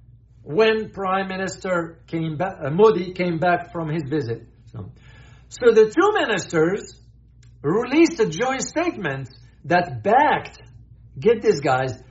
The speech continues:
backed a two thousand sixteen arbitration ruling at The Hague rejecting Chinese claims to nearly all of South China Sea. Yeah,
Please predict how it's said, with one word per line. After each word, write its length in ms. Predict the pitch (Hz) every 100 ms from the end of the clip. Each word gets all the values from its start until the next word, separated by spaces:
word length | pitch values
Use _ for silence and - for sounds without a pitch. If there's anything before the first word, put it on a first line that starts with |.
| - - -
backed 600 | 110 107 214 262 262 - -
a 160 | 165 165
two 280 | 165 233 233
thousand 460 | 233 226 170 196
sixteen 540 | - 220 - - 202 208
arbitration 960 | 220 185 185 180 185 196 180 180 160
ruling 600 | 170 294 262 190 151 113 - - - -
at 260 | 156 147 -
The 100 | 147
Hague 720 | 156 247 262 220 170 123 - - 156
rejecting 1040 | 165 175 143 127 262 285 - 190 170 170
Chinese 460 | - 202 196 180 -
claims 540 | 202 190 185 175 - - - -
to 120 | 170
nearly 520 | 170 220 208 175 - 202
all 380 | 202 208 196
of 140 | 180 -
South 260 | 170 160
China 260 | 156 135 123
Sea. 280 | 110 - 101 - - - - - - - - _ -
Yeah, 520 | 180 320 196 120